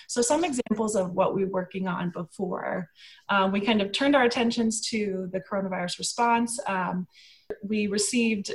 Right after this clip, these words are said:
you know, at the beginning of this year, some additional funding for lead mitigation in homes in, in Madison and Dane County, just as a real concrete example, um, of what that looks like locally. Um, working on,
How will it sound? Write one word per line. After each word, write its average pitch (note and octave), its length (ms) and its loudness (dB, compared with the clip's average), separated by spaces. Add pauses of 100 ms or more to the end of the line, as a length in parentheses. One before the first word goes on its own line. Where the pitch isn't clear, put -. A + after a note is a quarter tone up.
you G3 120 -4
know, F#3 240 -2
at F#3 120 -2
the G3 40 -2
beginning C#4+ 300 2
of B3+ 100 0
this A3+ 200 0
year, A3+ 100 2
some G#3+ 180 -4
additional G3 380 0
funding G3 380 -2
for F#3+ 120 -6
lead F3 240 -2
mitigation G3+ 540 -2
in G3 100 -4
homes A#3+ 520 2
in, G3 360 -4 (200)
in F#3+ 260 -2
Madison G3 400 2
and F#3+ 80 0
Dane F#3 160 -2
County, G3+ 240 0
just A#3 180 2
as C#4 140 2
a G#3+ 80 0
real F#3+ 140 4
concrete F#3+ 420 -4
example, F3+ 580 -4 (520)
um, F#3 300 0
of F#3 120 -2
what G3 160 4
that F#3+ 160 0
looks G3 220 -2
like A3+ 200 -2
locally. F#3 640 -2 (320)
Um, F3+ 320 0
working G#3 460 2
on, F#3 520 -2